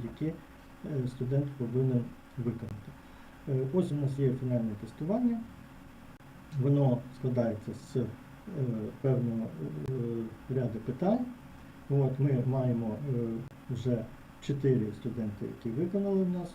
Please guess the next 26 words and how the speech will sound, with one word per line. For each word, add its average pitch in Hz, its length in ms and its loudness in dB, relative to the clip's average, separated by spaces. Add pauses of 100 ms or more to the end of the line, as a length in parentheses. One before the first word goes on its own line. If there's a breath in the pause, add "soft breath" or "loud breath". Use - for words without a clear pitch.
(120)
тут, 151 380 -2
е, 139 160 4 (180)
ці, 135 260 4 (920)
е, - 20 4
е, 123 440 2 (1080)
ці 135 80 2
роботи, 120 480 -2 (140)
і 131 40 0 (540)
тут, 113 100 -4 (120)
звісно, 120 340 -2
є 107 120 -2
аналіз 110 260 -2 (100)
виконання 117 380 -4 (120)
цих 123 180 -6
робіт. 117 240 -4 (640 loud breath)
Е, 131 180 2
далі 190 320 8 (280)
ми 143 320 4 (640)
говоримо 123 360 2
про 123 160 -2
те, 160 180 -2
що 135 140 -4
у 127 100 0
нас 131 200 -2 (160)
є, 120 140 4 (680)
е, 120 140 6